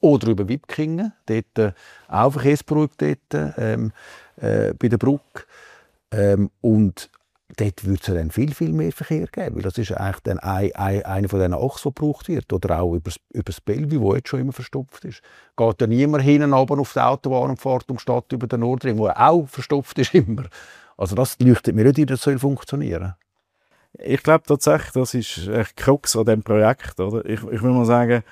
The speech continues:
Speaker 2: schöne Bildchen malen, da haben wir jetzt viele schöne Bildchen in dem, äh,
Speaker 1: Projekt
Speaker 2: in dem
Speaker 1: drin.
Speaker 2: Projekt, in, also in dem schönen Büchlein, in dem Weissbuch. Das, äh, ist eigentlich noch einigermaßen einfach. Also wenn ich keinen Verkehr habe, dann wüsste ich also auch, wie man den H B schön gestaltet.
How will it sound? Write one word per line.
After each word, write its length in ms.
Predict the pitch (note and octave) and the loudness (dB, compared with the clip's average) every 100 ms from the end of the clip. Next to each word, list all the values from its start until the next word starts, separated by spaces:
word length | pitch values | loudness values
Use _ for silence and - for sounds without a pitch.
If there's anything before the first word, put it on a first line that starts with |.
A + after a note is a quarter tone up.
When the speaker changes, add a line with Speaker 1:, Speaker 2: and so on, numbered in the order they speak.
| _ _ | _ _
Speaker 2:
schöne 300 | - B2 A#2 | -4 2 2
Bildchen 360 | A2 C#3 D3 C#3 | 4 4 4 4
malen, 260 | B2+ C3+ | 6 6
da 160 | B2+ G#2 | 6 4
haben 160 | A2 A2 | 4 0
wir 120 | G#2 | -2
jetzt 220 | G#2 - | -6 -6
viele 240 | - C#3 | -2 0
schöne 220 | C3+ C3 C3 | 0 0 0
Bildchen 360 | B2+ C3 - | 0 -2 -4
in 80 | A#2+ | -2
dem, 340 | A#2+ A2+ A#2 | 0 0 0
äh, 600 | F#2+ F#2 G2+ G2+ G#2 G1+ - - - _ _ - | -4 -6 -8 -8 -10 -10 -14 -20 -20 _ _ 2
Speaker 1:
Projekt 340 | G#2+ G#2+ - | 4 4 2
Speaker 2:
in 100 | A#2 | 2
dem 100 | A2+ | 4
Speaker 1:
drin. 100 | A2 | 4
Speaker 2:
Projekt, 400 | A2+ A2 A#2 - | 4 4 4 0
in, 160 | G#2 A2 | -2 0
also 140 | G#2 | 2
in 80 | G#2 | 0
dem 140 | A2 | 0
schönen 240 | G2 A2 A2 | 2 2 4
Büchlein, 300 | A2+ A2 A2+ | 2 2 0
in 60 | |
dem 160 | G#2+ G2+ | -2 -4
Weissbuch. 460 | A2+ - B2 A#2+ - - _ _ _ _ _ _ _ _ _ _ _ _ _ | -4 -4 -2 -2 -4 -16 _ _ _ _ _ _ _ _ _ _ _ _ _
Das, 360 | - G#2 - - | -4 -4 -2 -6
äh, 200 | - G2 - _ _ | -8 -12 -14 _ _
ist 180 | - A2 | -6 -4
eigentlich 600 | A2+ G2+ G#2+ A#2 G2+ G#2 | -2 0 0 0 -2 -4
noch 100 | - | -2
einigermaßen 580 | G2+ G#2+ G2+ G2 G2 - | 0 0 0 0 0 -2
einfach. 380 | E2 F#2 E2+ D#2+ | -2 -2 -4 -6
Also 180 | F#2 F#2+ | -4 -2
wenn 120 | G2+ | -2
ich 80 | F#2+ | -2
keinen 180 | - G#2 | -2 -2
Verkehr 320 | F2+ A2 A2 | 0 0 0
habe, 140 | G#2 | -2
dann 200 | G2 F2+ | -2 -4
wüsste 280 | G#2 G2 F#2+ | -6 -6 -10
ich 40 | |
also 160 | E2+ F2 | -10 -6
auch, 140 | F#2+ | -2
wie 100 | A2 | -2
man 120 | G#2+ G#2 | -2 -4
den 100 | G#2 - | -8 -12
H 200 | B2 G#2+ | -6 -2
B 160 | G#2 G2+ | 0 0
schön 240 | F#2+ G2 | 2 -2
gestaltet. 420 | G#2+ - D2+ D2+ | -2 -2 -2 -2